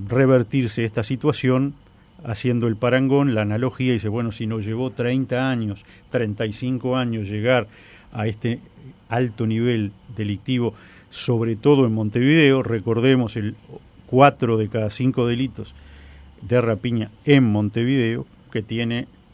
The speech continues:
menos de la mitad de la población, bueno, si fue tan lento el ingreso a estos niveles delictivos, el regresar de allí, el volver a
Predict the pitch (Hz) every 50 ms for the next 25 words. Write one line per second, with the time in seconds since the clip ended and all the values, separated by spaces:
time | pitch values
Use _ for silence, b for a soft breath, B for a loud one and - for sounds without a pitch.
0 | - - 117 104 107 120 127 127 120 110 110 104 107 104 107 104 101 - 127 117
1 | 113 - 117 101 92 101 101 107 107 117 131 131 139 135 - - 113 113 117 117
2 | 123 120 - 120 - 120 110 107 117 b b b b b b b b b b -
3 | - - 113 - - 135 123 - - - 143 143 143 135 131 135 143 139 123 110
4 | 104 107 - 107 104 107 - - - - _ _ 110 113 110 110 110 110 107 123
5 | 131 127 - - 117 110 110 107 - 120 104 104 113 110 117 117 110 107 95 98
6 | 107 123 131 - - 120 113 113 117 120 117 b b b b b b b b -
7 | 123 117 113 110 107 107 117 117 110 113 113 107 - - 143 139 135 123 117 113
8 | 107 104 120 120 120 123 123 - - 123 110 110 104 101 107 110 107 110 131 139
9 | 131 117 98 - - - - 113 107 110 113